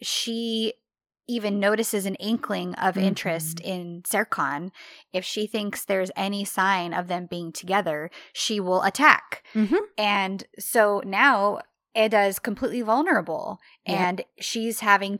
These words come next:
Speaker 1: to kind of battle this world, battle this situation by
Speaker 2: Mm-hmm.
Speaker 1: herself. And I think this is gonna be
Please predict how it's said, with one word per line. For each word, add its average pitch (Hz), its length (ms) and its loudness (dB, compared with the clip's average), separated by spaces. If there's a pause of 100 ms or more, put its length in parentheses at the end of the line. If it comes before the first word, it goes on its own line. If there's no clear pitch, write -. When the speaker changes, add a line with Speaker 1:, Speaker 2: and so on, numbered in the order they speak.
(120)
Speaker 1:
to 190 380 -6
kind 190 200 -4
of 170 180 -8
battle 185 340 4
this 185 260 -2
world, 180 520 -2
battle 180 280 4
this 180 200 -6
situation 175 800 -8 (260)
by 175 360 2
Speaker 2:
Mm-hmm. 170 80 -2
Speaker 1:
herself. 175 580 2
And 185 120 0
I 285 200 8
think 175 480 -8 (260)
this 208 220 0
is 185 100 -8
gonna 185 260 -4
be 175 380 -6